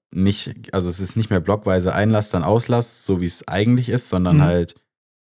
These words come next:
Speaker 1: es sind ein paar Einlässe, dann ist wieder Auslass, ist wieder Einlass, weißt du, es ist so immer im Wechsel, deshalb hat man da wenig, äh, Pause zwischendrin.
Speaker 2: Aber ich habe jetzt zum Beispiel am zweiten gearbeitet
Speaker 1: Mhm.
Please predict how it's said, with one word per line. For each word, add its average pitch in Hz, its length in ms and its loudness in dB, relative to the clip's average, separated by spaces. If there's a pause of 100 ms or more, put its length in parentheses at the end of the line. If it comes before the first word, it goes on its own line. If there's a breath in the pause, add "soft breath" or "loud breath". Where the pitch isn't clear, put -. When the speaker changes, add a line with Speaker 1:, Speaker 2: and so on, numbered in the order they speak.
(420)
Speaker 1:
es - 100 -8
sind 98 80 4
ein 87 40 0
paar 92 140 2
Einlässe, 113 560 4
dann 101 220 2
ist 107 120 0
wieder 87 300 0
Auslass, 113 500 2
ist 95 100 -8
wieder 87 200 0
Einlass, 110 420 2
weißt 95 220 0
du, 107 60 6
es 101 140 2
ist 95 120 -4
so 95 260 4 (380)
immer 107 200 4
im 98 60 4
Wechsel, 110 300 0
deshalb 92 220 0
hat 104 120 -2
man 92 140 0
da 92 240 4
wenig, 98 560 2
äh, 90 380 2
Pause 110 540 0
zwischendrin. 110 520 0
Speaker 2:
Aber 175 280 2
ich 170 120 -6
habe 151 80 -2
jetzt 147 120 -2
zum 151 100 -2
Beispiel 139 180 -4
am 135 100 -4
zweiten 160 340 -2
gearbeitet 123 640 -4
Speaker 1:
Mhm. 110 320 0